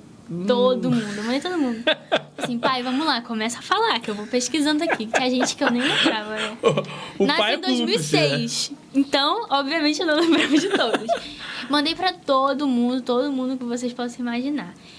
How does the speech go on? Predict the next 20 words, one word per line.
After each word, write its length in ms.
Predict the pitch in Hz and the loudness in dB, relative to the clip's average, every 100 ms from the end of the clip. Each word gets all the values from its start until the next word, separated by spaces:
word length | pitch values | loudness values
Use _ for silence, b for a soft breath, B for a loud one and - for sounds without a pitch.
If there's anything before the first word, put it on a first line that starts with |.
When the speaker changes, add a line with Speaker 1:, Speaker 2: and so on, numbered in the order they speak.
| B - | B -2
Speaker 2:
E 100 | 269 | 0
aí, 300 | 302 302 339 | 0 -2 -4
o 40 | |
primeiro 380 | 330 320 302 339 | -4 0 2 0
a 40 | |
me 80 | 349 | -2
responder 480 | 302 302 311 285 285 | -4 -4 -2 0 0
foi 160 | 285 302 | 0 2
o 20 | |
Lico. 540 | 349 311 294 262 202 - - - - - - - - - B B B - | 4 4 2 -2 -6 -8 -20 -20 -20 -20 -20 -20 -20 -20 B B B -4
E 40 | |
aí, 160 | 302 330 | -2 2
ele 160 | 330 | 0
falou 240 | 349 359 339 | 2 0 2
assim, 340 | 339 339 339 339 | 0 -2 -2 2
"Oi, 280 | 370 415 403 | 4 2 0
Clara, 600 | 349 330 294 247 220 196 | 0 2 2 0 -2 -2
é, 140 | - 262 | -2 -2
boa 260 | 294 370 | 0 0
tarde. 1040 | 392 320 311 339 359 339 302 240 254 226 | 0 0 2 2 0 2 2 4 4 2